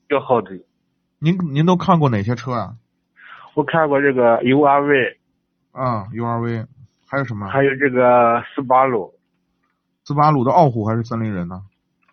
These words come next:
Speaker 1: 森林人。
Speaker 2: 森林人，嗯。还有什么？
Speaker 1: 还有冠道的是一样的。
Speaker 2: 什么？
Speaker 1: 冠-，冠道嘛。
Speaker 2: 啊，冠道，啊。
Speaker 1: 目前那个冠道。
Speaker 2: 对，对，对，对。还有什么？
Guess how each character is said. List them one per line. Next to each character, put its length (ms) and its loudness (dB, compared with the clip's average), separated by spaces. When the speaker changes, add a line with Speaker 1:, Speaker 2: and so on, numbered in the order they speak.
Speaker 1:
森 80 -4
林 80 4
人。 420 0
Speaker 2:
森 160 -8
林 100 -4
人， 240 -10
嗯。 320 -10
还 140 -8
有 60 -2
什 120 -8
么？ 200 -12
Speaker 1:
还 320 0
有 560 0
冠 260 -2
道 180 0
的 80 -8
是 140 -14
一 60 -10
样 240 0
的。 40 -20
Speaker 2:
什 140 -6
么？ 240 0
Speaker 1:
冠-， 340 -2
冠 240 0
道 180 0
嘛。 160 -12
Speaker 2:
啊， 160 4
冠 240 2
道， 140 2
啊。 180 0
Speaker 1:
目 80 0
前 200 -2
那 120 0
个 60 -6
冠 220 -2
道。 180 -2
Speaker 2:
对， 180 -10
对， 60 -8
对， 160 -10
对。 140 -12
还 100 -6
有 100 -2
什 100 -8
么？ 240 -12